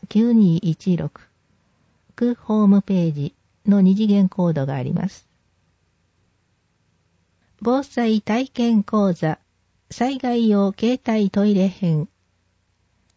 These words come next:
日時、九月十四日月曜、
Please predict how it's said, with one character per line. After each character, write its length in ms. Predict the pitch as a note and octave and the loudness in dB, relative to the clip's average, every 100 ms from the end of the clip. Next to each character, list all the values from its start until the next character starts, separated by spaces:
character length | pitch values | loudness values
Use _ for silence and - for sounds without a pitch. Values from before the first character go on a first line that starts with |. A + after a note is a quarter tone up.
| _ | _
日 320 | A3+ A#3+ F#3+ E3+ | 0 2 0 0
時、 240 | F#3+ - _ _ _ _ | -2 -4 _ _ _ _
九 140 | - D4 | -6 -2
月 400 | C#4 - F#3 F#3+ | -2 -2 -2 -2
十 240 | E3+ B3+ | 0 0
四 180 | A3 G3 - | 2 0 -4
日 220 | - F3+ - | -6 -6 -4
月 380 | F3 F#3 - G3+ | -4 -4 -4 -4
曜、 300 | F#3 D3+ | -2 -4